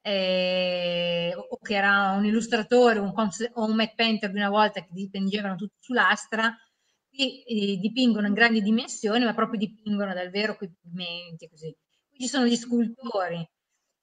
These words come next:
E, insomma, ci sono tante maestranze specifiche e ci sono i costruttori, perché prima c'è tutto il lavoro di costruzione e poi c'è il lavoro appunto di decorazione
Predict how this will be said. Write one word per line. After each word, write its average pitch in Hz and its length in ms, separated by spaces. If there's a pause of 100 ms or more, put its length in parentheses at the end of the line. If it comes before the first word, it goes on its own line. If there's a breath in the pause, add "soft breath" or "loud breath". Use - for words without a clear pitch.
(140)
E, 220 560
insomma, 233 200
ci 247 120
sono 349 260
tante 208 880
maestranze 254 800
specifiche 302 1040 (340)
e 226 400
ci - 80
sono 247 180
i 233 40
costruttori, 233 840
perché 165 240
prima 226 160
c'è 233 140
tutto - 200
il 220 40
lavoro 214 280
di 202 80
costruzione 240 840
e 196 100
poi 240 140
c'è 214 160
il 190 60
lavoro 190 380
appunto 208 380
di 95 120
decorazione 190 600